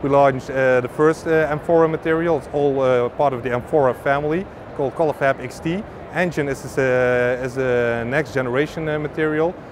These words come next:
uh, working on, uh, practically the same settings as P L A and also aiming to look into that market for more, more functionality.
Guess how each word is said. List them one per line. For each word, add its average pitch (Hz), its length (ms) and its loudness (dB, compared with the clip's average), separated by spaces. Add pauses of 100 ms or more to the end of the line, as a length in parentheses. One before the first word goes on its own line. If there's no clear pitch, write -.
(360)
uh, 127 640 4 (140)
working 143 360 0
on, 131 120 -2
uh, 127 240 4 (120)
practically 143 240 -2
the 123 80 -4
same 135 280 -2
settings 127 420 -2
as 123 340 -2
P 139 140 0
L 120 180 2
A 139 220 2
and 120 260 -4
also 123 400 -4
aiming 123 320 -4
to 117 160 -2
look 123 220 -2
into 117 200 -8
that 113 260 -2
market 113 340 -2
for 113 80 -6
more, 110 320 -4
more 110 200 -4
functionality. 101 640 -8